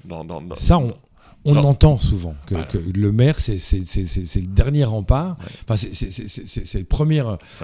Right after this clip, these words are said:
Speaker 2: euh, personne qu'on peut voir, euh, pour poser des questions, mais c'est, c'est, c'est toujours la faute du
Speaker 1: C'est,
Speaker 2: maire.
Speaker 1: c'est, c'est le rôle
Speaker 2: Raison.
Speaker 1: essentiel. Donc, faut avoir une équipe, parce que vous pouvez pas faire tout seul.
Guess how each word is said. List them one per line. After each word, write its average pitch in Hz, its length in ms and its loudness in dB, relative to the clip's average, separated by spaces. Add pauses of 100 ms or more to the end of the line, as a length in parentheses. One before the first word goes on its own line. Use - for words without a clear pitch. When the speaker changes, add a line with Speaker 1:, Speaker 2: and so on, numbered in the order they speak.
(100)
Speaker 2:
euh, 95 440 -2
personne 165 400 4
qu'on 113 140 -4
peut - 120 2
voir, 127 540 0 (380)
euh, 104 100 0
pour - 160 6
poser 127 220 8
des 113 100 4
questions, 151 420 4
mais 143 60 6
c'est, 104 340 0
c'est, 87 200 -6
c'est 110 160 -2
toujours 160 180 2
la 123 220 2
faute - 160 -2
du 113 80 -4
Speaker 1:
C'est, 120 100 6
Speaker 2:
maire. 98 80 2
Speaker 1:
c'est, 101 220 2
c'est - 140 -2
le 117 100 0
rôle 113 180 2
Speaker 2:
Raison. 80 100 -2
Speaker 1:
essentiel. 123 600 -2
Donc, 107 160 -6
faut 123 80 0
avoir 113 140 0
une 110 100 -2
équipe, 117 160 -2
parce 101 80 -8
que - 20 -14
vous 87 60 -16
pouvez 92 140 0
pas 107 120 -4
faire 98 140 -6
tout - 120 -16
seul. - 200 -8